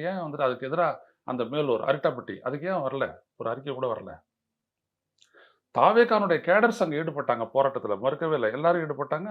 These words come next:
அவங்களும் ஈடுபட்டாங்க, மறுக்கவே இல்லை. ஆனா ஏன் ஒரு அறிக்கை வரல?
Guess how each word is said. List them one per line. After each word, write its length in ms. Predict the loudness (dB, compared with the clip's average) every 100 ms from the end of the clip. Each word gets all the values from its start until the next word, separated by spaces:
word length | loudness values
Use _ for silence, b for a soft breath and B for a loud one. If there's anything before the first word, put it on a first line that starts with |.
| -6
அவங்களும் 260 | -6 -6
ஈடுபட்டாங்க, 460 | -8 -8 -8 -10 -12 -18 _ _ _ _ _ _ _ _ _ -4
மறுக்கவே 320 | -2 -2 -4
இல்லை. 140 | -6 -10 -6
ஆனா 140 | -4 -4 -6 -6
ஏன் 120 | -6 -4
ஒரு 80 | -4
அறிக்கை 260 | -6 -10 -12
வரல? 180 | -12 -16